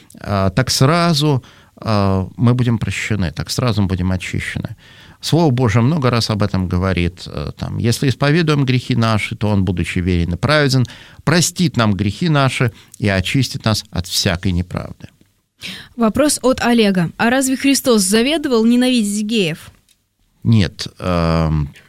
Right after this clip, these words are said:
Speaker 1: другое дело, что мы постоянно сталкиваемся с определенной подменой. Если ты не одобряешь чьего-то поведения, то ты его ненавидишь.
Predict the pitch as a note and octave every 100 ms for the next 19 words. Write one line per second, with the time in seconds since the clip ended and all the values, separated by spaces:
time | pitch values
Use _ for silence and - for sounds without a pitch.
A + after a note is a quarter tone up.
0 | _ _ _ - A#2 B2+ E3 E3 A#2 F#3
1 | C#3+ - C3+ C3 A#2 A#2 C#3+ D#3+ C#3+ A#2
2 | - C3 A#2+ G#2 F#2+ G#2 - - F#2 G#2
3 | A2+ G2+ F#2+ F#2+ G2 G2 F#2+ C#2 - -
4 | G2 F#2+ F#2 F#2+ G2+ G2 G2+ G2 A2+ C#3
5 | B2+ A2+ - - - - G#2 G#2+ G2 -
6 | - F#2 G2 G2 C3 C3 A#2 G2 - -
7 | A#2 G2 G2+ G2 F#2 F2 D#2+ - - -
8 | - -